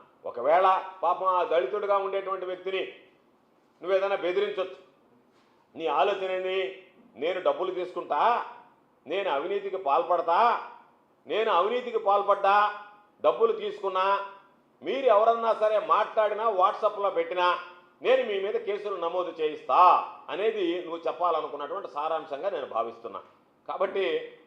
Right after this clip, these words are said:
మహనీయుడు భర్తృహరి ఒక పద్యం చెప్పాడు, నీ గురించి ఆలోచన చేసి ఇలాంటి వాళ్ళు ఉంటారనే. "తిమిరి విసుకున తైలంబు తీయవచ్చు" అన్నాడు, "చేరి మృగతృష్ణలో నీరు త్రాగవచ్చు." నువ్వు ఇసుకలో తైలం తీయగలిగినటువంటి సమర్థుడు నువ్వు.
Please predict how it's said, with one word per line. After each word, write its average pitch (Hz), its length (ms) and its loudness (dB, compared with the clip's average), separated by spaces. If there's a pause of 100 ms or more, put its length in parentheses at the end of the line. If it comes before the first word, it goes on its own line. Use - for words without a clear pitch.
మహనీయుడు 190 380 -2
భర్తృహరి 196 500 0
ఒక 180 120 0
పద్యం 170 320 -4
చెప్పాడు, 170 340 -4
నీ 165 160 -10
గురించి 185 300 -6
ఆలోచన 175 360 -2
చేసి 165 260 -8
ఇలాంటి 160 260 -4
వాళ్ళు 165 200 0
ఉంటారనే. 147 420 -4 (600)
"తిమిరి 240 360 -6
విసుకున 233 420 -4
తైలంబు 220 460 -2
తీయవచ్చు" 202 500 -2
అన్నాడు, 156 220 -4 (1160)
"చేరి 240 300 4
మృగతృష్ణలో 190 760 -2
నీరు 170 220 -6
త్రాగవచ్చు." 120 680 -8
నువ్వు 185 520 0 (300)
ఇసుకలో 214 480 -2
తైలం 180 360 -2
తీయగలిగినటువంటి 160 840 -10
సమర్థుడు 135 520 -4
నువ్వు. 113 180 -10